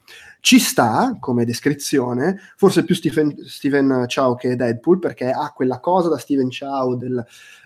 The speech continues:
eh, film d'azione, combattimenti, ma con questo spirito un po' fanciullesco, ingenuotto, eh, romantico, col personaggio principale che appunto è un po' bambinesco lui, è una cosa abbastanza tipica, no? De-, de-, de-, sia di Shaolin Soccer che di... di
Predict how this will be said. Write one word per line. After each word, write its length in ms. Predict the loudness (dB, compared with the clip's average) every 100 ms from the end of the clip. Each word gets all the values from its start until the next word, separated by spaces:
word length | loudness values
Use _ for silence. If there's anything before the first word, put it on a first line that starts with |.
| -14
eh, 280 | -10 -10
film 200 | 0 2
d'azione, 560 | 4 2 4 6 6 2
combattimenti, 960 | 0 -2 -4 -6 -2 0 0 -2 0 0
ma 340 | 0 0 0
con 140 | -2
questo 200 | -4 -6
spirito 380 | -10 -2 -2 0
un 80 | -2
po' 120 | -2
fanciullesco, 800 | -4 -4 -2 0 2 0 -2 -2
ingenuotto, 960 | 0 2 0 0 -2 -4 -8 -4 -4 -6 -16 _ -14
eh, 160 | -8 -2
romantico, 680 | 2 2 4 2 0 -2
col 200 | 0 -2
personaggio 600 | 0 -2 0 0 0 0 -2
principale 640 | 0 -2 -4 -2 -2 -2
che 100 | -4
appunto 360 | -8 -4 -2
è 40 | -2
un 100 | -2
po' 120 | -2
bambinesco 640 | 2 2 4 2 2 -2 0
lui, 300 | 2 4 2
è 40 |
una 120 | 0
cosa 140 | -6 -6
abbastanza 360 | -6 -6 -10
tipica, 380 | -6 -6 -6 -6
no? 140 | -4 -2
De-, 260 | -4 -4
de-, 140 | -8 -12
de-, 220 | -12 -16
sia 160 | -8 -4
di 80 |
Shaolin 320 | -4 -2 -2 -2
Soccer 420 | -8 -14 -12 -14
che 100 | -10
di... 240 | -8 -8
di 220 | -10 -18